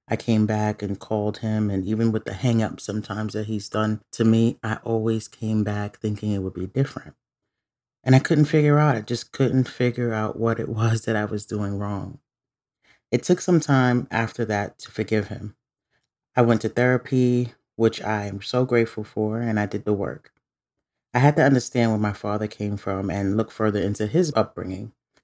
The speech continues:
to understand how he can be this way with his only daughter. He may have meant well in his concerns in his own way, but his approach was never affectionate, understanding, or embracing.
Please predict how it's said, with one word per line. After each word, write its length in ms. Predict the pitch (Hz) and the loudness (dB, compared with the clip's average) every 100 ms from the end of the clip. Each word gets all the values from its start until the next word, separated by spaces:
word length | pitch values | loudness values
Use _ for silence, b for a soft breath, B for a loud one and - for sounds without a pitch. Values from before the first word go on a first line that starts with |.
| - | -8
to 100 | 98 | 2
understand 540 | 120 113 - 107 104 | 4 2 0 -4 -2
how 160 | 113 107 | -2 0
he 160 | 120 | -2
can 160 | - 101 | -4 -2
be 100 | 107 | -2
this 240 | 101 - | -2 -6
way 140 | 98 101 | -8 -6
with 160 | 101 | -6
his 160 | 104 98 | -6 -6
only 260 | 95 98 | -4 -4
daughter. 400 | 90 87 - - - _ _ _ _ _ _ _ _ _ _ _ _ _ | -4 -6 -8 -12 -20 _ _ _ _ _ _ _ _ _ _ _ _ _
He 140 | - | 8
may 140 | 208 202 | 10 10
have 200 | 185 156 | 8 8
meant 260 | 147 139 | 10 8
well 400 | 117 117 110 113 - _ | 6 4 4 0 -8 _
in 120 | 123 | -4
his 140 | 117 | -4
concerns 840 | - 113 - 127 117 104 110 110 - b b _ | -2 -2 0 2 4 4 0 -4 -10 b b _
in 80 | 110 | 2
his 180 | 113 - | 2 2
own 300 | 120 120 113 | 2 2 4
way, 560 | 110 131 120 104 113 - _ _ _ _ _ | 4 6 6 4 0 -4 _ _ _ _ _
but 80 | 123 | 4
his 140 | 117 | 4
approach 560 | 104 - - 156 117 - | 0 -4 0 0 0 -4
was 120 | 110 | -2
never 320 | 117 131 131 | 2 4 2
affectionate, 680 | 123 - 117 - 104 104 - _ _ _ _ | -2 -2 -6 -6 -6 -4 -6 _ _ _ _
understanding, 880 | 120 113 - - 120 120 104 101 104 - | 4 4 0 0 4 4 2 -4 -8 -8
or 120 | 120 117 | -2 0
embracing. 640 | 107 107 113 - 67 113 | 2 2 -2 -2 -10 -12